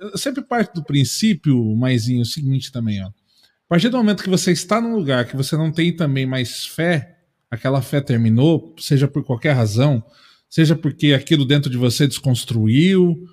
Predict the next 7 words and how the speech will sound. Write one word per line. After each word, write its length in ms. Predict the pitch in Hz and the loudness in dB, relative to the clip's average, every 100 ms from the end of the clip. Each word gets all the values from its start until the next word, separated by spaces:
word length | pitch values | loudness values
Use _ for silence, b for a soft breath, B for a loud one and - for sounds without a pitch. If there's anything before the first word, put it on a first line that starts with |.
| B B - | B B -8
alguma 340 | 127 147 143 | -6 -4 -2
coisa 240 | - 143 | 0 0
aconteceu, 500 | 139 123 113 113 - | 0 -4 -4 -4 -4
não 120 | 120 104 | -4 -4
rolou, 680 | 101 107 143 170 180 175 b b b b _ | -2 0 2 2 0 -4 b b b b _
né? 300 | 123 143 170 143 123 110 | -4 -2 0 -2 -4 -6
É, 280 | 117 107 98 | -8 -8 -10